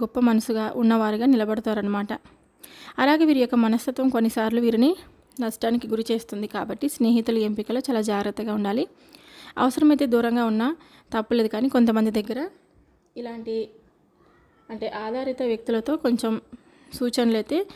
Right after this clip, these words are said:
మీరు జాగ్రత్తగా ఉండాలని తెలుసుకోవాలి. ఇంకా ఏదైనా కానీ రేపటి రోజున మీకు తప్పకుండా మీరు శివాలయానికి వెళ్ళి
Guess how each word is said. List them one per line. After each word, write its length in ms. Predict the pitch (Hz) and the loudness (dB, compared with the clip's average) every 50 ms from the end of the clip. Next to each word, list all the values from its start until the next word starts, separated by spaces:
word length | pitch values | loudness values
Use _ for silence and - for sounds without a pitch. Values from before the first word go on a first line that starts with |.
| - - - - - - - | -20 -20 -20 -18 -8 -2 2
మీరు 160 | 233 226 226 220 220 208 | 2 4 4 2 2 0
జాగ్రత్తగా 360 | 220 214 214 214 214 - 226 220 | -2 -2 -2 -4 -4 -2 -2 0
ఉండాలని 300 | 220 214 208 214 233 254 254 | 0 0 0 0 -2 -2 -2
తెలుసుకోవాలి. 560 | 214 196 - - - - - 208 202 208 - - - - - - - _ _ _ - _ _ _ _ _ - - - - - - - - | -4 -6 -6 -12 -12 -8 -8 -6 -6 -6 -8 -10 -14 -20 -20 -20 -20 _ _ _ -20 _ _ _ _ _ -20 -20 -20 -20 -20 -8 2 4
ఇంకా 200 | 294 285 311 262 226 220 277 277 - - 233 233 | 4 6 6 4 2 2 0 -2 -2 0 2 4
ఏదైనా 280 | 233 240 262 277 285 269 - | 4 6 6 4 4 2 0
కానీ 180 | 226 220 220 - - _ _ - | 0 0 -2 -2 -4 _ _ -6
రేపటి 300 | 233 226 226 - 208 220 - | -6 -6 -4 -6 -8 -6 -4
రోజున 240 | 214 220 214 247 240 240 226 | -4 -2 0 0 0 2 2
మీకు 220 | 220 220 - 285 330 392 - - _ - - _ _ - | 0 0 -2 -2 -2 -2 -4 -10 _ -20 -20 _ _ -14
తప్పకుండా 460 | - 214 - 247 233 247 233 220 220 220 | -12 -10 -8 -8 -6 -4 -4 -4 -4 -4
మీరు 180 | 214 208 247 311 - - - _ _ _ - _ _ _ _ _ _ - | -6 -6 -6 -6 -8 -8 -16 _ _ _ -20 _ _ _ _ _ _ -12
శివాలయానికి 760 | - - 254 247 254 269 285 294 294 277 247 226 220 214 - 233 | -6 -2 0 2 2 4 4 4 2 2 2 0 0 -2 0 -2
వెళ్ళి 220 | 220 214 214 247 | -2 0 0 0